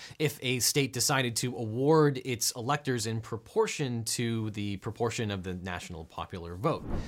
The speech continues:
which is one of the genius aspects of the National Popular Vote Compact,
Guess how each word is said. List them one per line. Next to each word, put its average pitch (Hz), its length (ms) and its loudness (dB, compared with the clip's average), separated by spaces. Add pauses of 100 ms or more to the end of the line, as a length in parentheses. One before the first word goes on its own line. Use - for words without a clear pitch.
(260)
which - 360 2
is 160 240 4
one 180 120 4
of 170 60 4
the 151 80 4
genius 185 420 2
aspects 127 600 0
of 123 160 0
the 113 60 -2
National 110 360 -2
Popular 101 340 -2
Vote 175 220 2
Compact, 95 480 -4